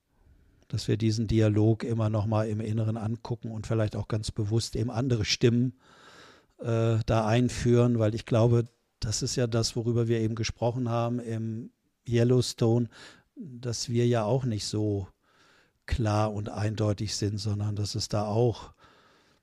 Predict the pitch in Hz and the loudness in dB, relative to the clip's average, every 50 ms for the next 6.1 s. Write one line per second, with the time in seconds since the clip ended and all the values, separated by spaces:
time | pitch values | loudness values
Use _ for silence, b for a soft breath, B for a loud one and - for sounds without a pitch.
0 | - _ _ _ _ - - - - 110 98 - - 110 95 - 90 101 127 131 | -20 _ _ _ _ -16 -14 -6 -4 -4 -4 -2 -4 8 8 8 10 10 8 6
1 | - - 127 120 117 110 107 101 104 110 113 110 - 131 117 113 107 95 - 113 | 6 4 4 6 6 6 4 4 4 6 4 6 4 2 2 2 0 4 6 6
2 | 120 117 - - - 151 139 120 113 107 110 107 104 101 104 104 104 107 110 107 | 6 6 4 0 -4 -2 0 0 0 2 2 2 2 4 2 2 2 0 -2 -4
3 | - _ _ - - - - - - 110 - - 117 113 107 104 - - - 131 | -8 _ _ -18 -14 -12 -8 -4 -2 -2 -2 0 0 0 0 0 0 2 4 4
4 | 127 120 - 131 113 104 117 110 104 - 117 110 104 110 110 110 113 117 117 107 | 4 4 2 0 0 4 2 2 4 2 0 0 2 2 2 2 2 2 2 0
5 | - - - - - b b b b b b b b b b b b - - 78 | -2 -8 -10 -12 -16 b b b b b b b b b b b b -6 -4 -4
6 | - | -4